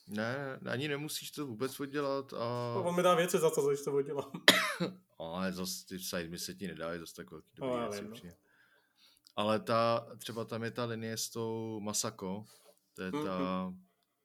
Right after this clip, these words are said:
Speaker 1: ta pomstychtivá linie.
Speaker 2: Jo.
Speaker 1: A ta, ta je fakt jako dobrá. Jako je tam pár momentů, který jsou, chová se občas dost iracionálně, ale je tam pár momentů, který jsou fakt jako dobrý. A tohleta s tím, s touhletou učednicí je úplně na hovno, mi přijde s tím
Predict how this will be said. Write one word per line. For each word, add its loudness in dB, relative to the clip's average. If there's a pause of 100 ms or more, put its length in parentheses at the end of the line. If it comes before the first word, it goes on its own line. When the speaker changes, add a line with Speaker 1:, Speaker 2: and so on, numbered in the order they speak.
(280)
Speaker 1:
ta -2
pomstychtivá -4
linie. -4 (180)
Speaker 2:
Jo. 2 (260)
Speaker 1:
A 0
ta, 2
ta 0
je -2 (220)
fakt -6
jako -8 (320)
dobrá. -6
Jako -6
je -2
tam -4
pár 4
momentů, -2
který -6
jsou, -6
chová 0
se -2
občas -2
dost -2
iracionálně, -4 (640)
ale 0
je -2
tam -4
pár -2
momentů, -4
který -10
jsou -12
fakt -8
jako -6
dobrý. -6 (1200)
A -8
tohleta 2
s -2
tím, -2
s -4
touhletou -2
učednicí -6
je 0
úplně -4
na -2
hovno, -6
mi -8
přijde -10
s -12
tím -12